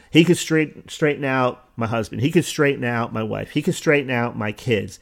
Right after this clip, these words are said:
He could deliver them from this problem or that problem or this addiction or that addiction.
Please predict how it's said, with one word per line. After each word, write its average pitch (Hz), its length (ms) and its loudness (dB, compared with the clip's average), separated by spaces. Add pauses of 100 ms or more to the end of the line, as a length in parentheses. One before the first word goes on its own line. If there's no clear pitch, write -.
(140)
He 160 120 4
could 170 160 2
deliver 147 480 2
them 127 400 0
from 110 640 -2
this 120 160 -2
problem 104 460 -2
or 101 60 -4
that 110 300 -2
problem 101 340 -4
or - 20 -4
this 135 260 2 (100)
addiction 117 580 -4
or 104 100 -4
that 113 340 2
addiction. 107 520 -2